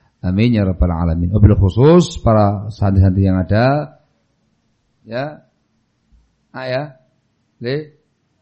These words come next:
eh, ya, yang semangat dalam belajar, yang semangat juga dalam beretika. Antum yang para ikhwah yang biasa talim,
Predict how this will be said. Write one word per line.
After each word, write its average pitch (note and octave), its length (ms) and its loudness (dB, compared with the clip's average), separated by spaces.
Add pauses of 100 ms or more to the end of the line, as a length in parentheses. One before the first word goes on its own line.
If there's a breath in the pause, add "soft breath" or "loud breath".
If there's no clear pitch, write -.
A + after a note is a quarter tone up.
(680)
eh, C3+ 240 -8 (560)
ya, F#2+ 560 -8
yang A#2 260 -10
semangat A2+ 640 -10
dalam G2 260 -2
belajar, G2 760 -2
yang A2+ 160 -6
semangat G#2 560 -6
juga G2+ 240 2
dalam F#2 180 -2
beretika. F#2 640 -6 (320)
Antum G#2+ 480 -2
yang G2 400 -4 (240)
para F#2+ 240 -2
ikhwah G#2+ 320 -2
yang G2+ 240 -6
biasa F#2 240 -2
talim, A#2+ 480 2